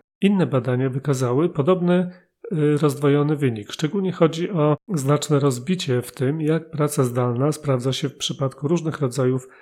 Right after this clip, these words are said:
pracowników i firm. Niektóre, y, z tych różnic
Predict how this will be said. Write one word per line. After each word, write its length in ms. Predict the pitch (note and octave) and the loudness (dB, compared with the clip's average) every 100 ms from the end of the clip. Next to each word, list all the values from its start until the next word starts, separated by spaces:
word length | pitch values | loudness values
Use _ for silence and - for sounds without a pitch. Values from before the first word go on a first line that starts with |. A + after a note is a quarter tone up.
| _ | _
pracowników 720 | C#3+ C3+ C#3 A#2 D3 F#3+ F3 | 2 2 2 -4 -4 -4 -4
i 240 | D3+ C3 C3 | -2 0 -2
firm. 320 | - A2+ A2+ - _ _ _ _ _ | -4 -6 -6 -20 _ _ _ _ _
Niektóre, 460 | C#3+ - G3 F3 F3 F3 | 0 2 6 6 6 2
y, 80 | D3 | 0
z 100 | - | 0
tych 180 | - | -4
różnic 540 | D3+ C3+ B2+ D#3 F#3 | 0 2 2 0 -2